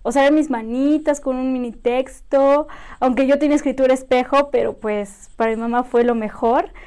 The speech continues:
Entonces, fueron mis manitas, mi letrita, y le regalé un mini álbum con mis fotos.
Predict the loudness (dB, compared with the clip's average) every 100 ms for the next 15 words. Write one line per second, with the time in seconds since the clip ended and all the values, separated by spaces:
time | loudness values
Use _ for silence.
0 | -20 -20 -18 -12 -8 -6 -8 -8 -8 -4
1 | -4 -6 -8 -8 -4 0 2 2 0 0
2 | 0 0 -4 -8 -10 -8 -4 -4 -4 -4
3 | -2 0 0 -4 -10 -20 -20 -20 -20 -20
4 | -20 -4 -2 2 2 4 4 4 4 2
5 | 0 0 0 2 2 2 0 -4 -14 -20
6 | -6 0 0 0 2 2 2 -2 -2